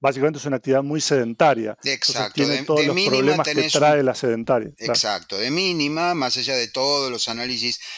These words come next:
Speaker 2: que va a llevar doscientos millones de años, eh, tener y aceptar y decir, "Esto es la verdad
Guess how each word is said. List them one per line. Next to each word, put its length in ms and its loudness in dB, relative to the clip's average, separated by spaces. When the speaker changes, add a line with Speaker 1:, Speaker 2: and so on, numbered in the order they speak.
Speaker 2:
que 100 -4
va 100 0
a 40 0
llevar 340 -4
doscientos 560 -4
millones 400 -4
de 100 -2
años, 420 -6
eh, 440 -4
tener 500 -4
y 480 -4
aceptar 640 -4
y 200 -12
decir, 420 -4
"Esto 280 -8
es 140 -6
la 120 -6
verdad 460 -4